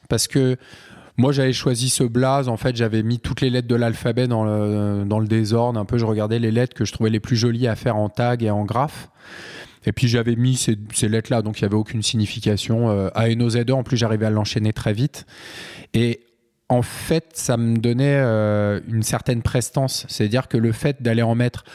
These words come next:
euh, un, deux, trois, quatre, dix, vingt, cent, les gens, ils, une fois, je me rappelle, j'ai, j'avais pris le bus et il y a un gars qui regardait partout et qui disait, « Mais c'est qui ce Anos ? Il y en a partout. » Et là, je m'étais dit, « Waouh, j'ai réussi ma vie, quoi. »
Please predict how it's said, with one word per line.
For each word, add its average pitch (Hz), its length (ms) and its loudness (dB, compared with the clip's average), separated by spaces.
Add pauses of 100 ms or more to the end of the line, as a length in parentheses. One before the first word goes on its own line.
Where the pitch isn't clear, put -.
(540)
euh, 107 240 2
un, 127 240 2
deux, 123 200 2
trois, 127 280 0
quatre, 131 260 0
dix, 120 300 -2
vingt, 127 280 2
cent, 135 320 0 (260)
les 117 120 4
gens, 131 140 2
ils, 127 260 0 (180)
une 120 280 2
fois, 156 180 0
je 135 100 0
me 120 80 2
rappelle, 120 320 2
j'ai, 120 160 0
j'avais 113 300 2
pris - 200 0
le 123 80 2
bus 135 520 0
et 107 100 2
il 110 60 4
y 113 80 4
a 113 80 2
un 117 120 2
gars 143 180 0
qui - 180 -4
regardait 113 380 0
partout 143 320 0
et 143 40 2
qui - 100 -18
disait, « 113 140 -2
Mais 98 120 0
c'est 123 200 0
qui 147 200 0
ce 139 160 0
Anos ? 113 480 0 (120)
Il 107 80 -4
y 110 40 4
en 107 80 2
a 113 80 2
partout. » - 420 -2 (480)
Et 110 80 2
là, 131 160 4
je 127 80 -2
m'étais 113 260 -4
dit, « 113 160 -4
Waouh, 101 380 -4 (220)
j'ai 110 160 2
réussi 110 320 2
ma 110 100 2
vie, 156 160 -4
quoi. » - 160 -2